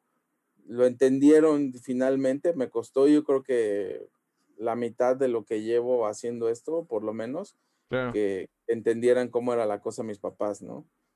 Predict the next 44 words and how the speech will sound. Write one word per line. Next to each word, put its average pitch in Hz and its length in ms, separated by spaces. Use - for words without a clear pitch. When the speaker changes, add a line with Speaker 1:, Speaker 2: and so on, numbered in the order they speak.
Speaker 2:
Claro. 127 240
Speaker 1:
Este, 107 280
ya 120 120
ahorita, 135 420
obviamente, 123 420
ya, 113 420
ya 110 240
lo 113 160
ven 110 220
y 117 40
me 107 120
dicen, 104 220
"No, 139 200
pues 120 160
sí, 117 160
está, 110 420
está 127 240
muy 131 180
cañón 123 460
lo 117 160
que, 107 180
lo 120 240
que 127 100
haces, 127 380
¿no? 120 320
Speaker 2:
Claro. 131 240
Speaker 1:
Está - 200
muy 131 220
chido 143 480
y 131 60
lo 120 160
que 120 100
tú 127 180
quieras", 139 380
pero, 117 180
pues, 110 180
ya, 120 360
ya 120 200
fue 123 220
como 117 260
que 101 640
en 113 220
base 117 340
a, 98 280